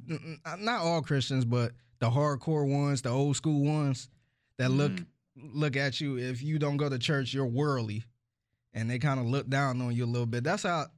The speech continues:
Speaker 1: uh, a lot of vegans are. They just
Speaker 2: Yeah.
Speaker 1: like, "Oh, you eat that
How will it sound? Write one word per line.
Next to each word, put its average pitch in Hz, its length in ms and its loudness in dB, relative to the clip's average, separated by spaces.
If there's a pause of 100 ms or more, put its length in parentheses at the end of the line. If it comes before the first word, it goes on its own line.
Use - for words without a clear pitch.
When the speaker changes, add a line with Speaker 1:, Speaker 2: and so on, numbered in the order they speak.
Speaker 1:
uh, 135 520 0
a 147 100 0
lot 143 260 0
of 131 80 -2
vegans 131 420 0
are. 117 240 -2 (840)
They 135 120 -2
just 123 180 0
Speaker 2:
Yeah. 123 80 2
Speaker 1:
like, 120 160 -2
"Oh, 139 240 2
you 123 240 -2
eat 156 180 -2
that 135 200 0